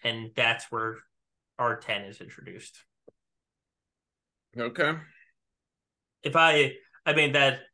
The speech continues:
Speaker 1: that, we've talked about this before, and people are like, "Are you hearing about this? Is this a confirmed
Speaker 2: Hmm.
Speaker 1: source?" And this is just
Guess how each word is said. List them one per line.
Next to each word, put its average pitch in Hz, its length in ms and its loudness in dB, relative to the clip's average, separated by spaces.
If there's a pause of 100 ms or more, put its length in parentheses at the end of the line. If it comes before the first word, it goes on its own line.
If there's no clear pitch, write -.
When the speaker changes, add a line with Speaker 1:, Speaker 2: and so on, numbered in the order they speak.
(440)
Speaker 1:
that, 147 380 0 (460)
we've 180 180 0
talked 175 300 -2
about 185 200 0
this 185 160 -2
before, 196 400 0
and 156 120 -2
people 156 240 -6
are 147 80 2
like, 135 160 -2
"Are 135 100 0
you 185 140 -2
hearing 160 260 2
about 202 240 0
this? 214 220 -4
Is 143 120 -6
this 175 220 -6
a 135 340 4
confirmed 147 460 0
Speaker 2:
Hmm. 120 60 -4
Speaker 1:
source?" 151 320 -2
And 147 140 -6
this 160 160 -2
is 147 160 0
just 147 240 -2